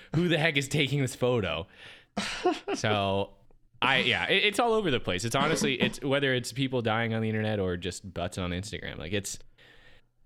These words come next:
it's, w-, we watch what we wanna watch, and sometimes we, I feel like we need to think a little harder about what that is.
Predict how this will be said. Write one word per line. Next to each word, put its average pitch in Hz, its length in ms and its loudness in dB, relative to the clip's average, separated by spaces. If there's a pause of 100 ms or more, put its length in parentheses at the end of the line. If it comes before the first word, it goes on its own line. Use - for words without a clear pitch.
(880)
it's, - 380 -4
w-, 117 240 -2
we 135 180 0
watch 123 260 2
what 123 60 0
we 117 80 0
wanna 113 200 2
watch, 104 340 -2
and 98 80 -4
sometimes 104 340 -2
we, 104 200 -2
I 101 100 -2
feel 107 140 0
like 98 80 -4
we 101 80 -2
need 98 160 0
to 95 100 -2
think 104 440 -4
a 98 40 -4
little 92 220 -2
harder 98 300 -2
about 82 240 -6
what 95 140 -6
that 87 160 -2
is. 85 300 -6